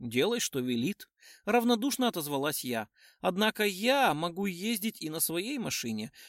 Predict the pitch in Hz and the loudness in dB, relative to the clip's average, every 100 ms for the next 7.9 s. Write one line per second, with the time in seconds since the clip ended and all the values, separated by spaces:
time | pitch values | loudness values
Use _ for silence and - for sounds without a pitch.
0 | - 190 214 226 - 202 226 214 208 - | -2 0 2 2 0 0 0 2 0 0
1 | 196 190 190 190 208 - 214 - 208 208 | -2 0 2 2 2 0 -6 -4 -2 -2
2 | - 123 117 131 127 196 247 131 113 _ | -4 -4 -2 0 2 2 0 -6 -8 _
3 | _ _ _ _ _ - 214 240 - 269 | _ _ _ _ _ -2 0 2 -2 -2
4 | 202 185 170 - 120 110 - - - - | -2 -2 -2 -2 -4 -4 -8 -18 -10 -2
5 | - 127 156 196 220 - - 269 254 160 | 2 2 2 0 -4 -6 -4 0 2 2
6 | 147 151 - 170 - 139 - 113 107 104 | 2 0 -2 -4 -2 0 0 -4 -4 -8
7 | - _ _ _ _ - 170 208 | -12 _ _ _ _ -4 2 4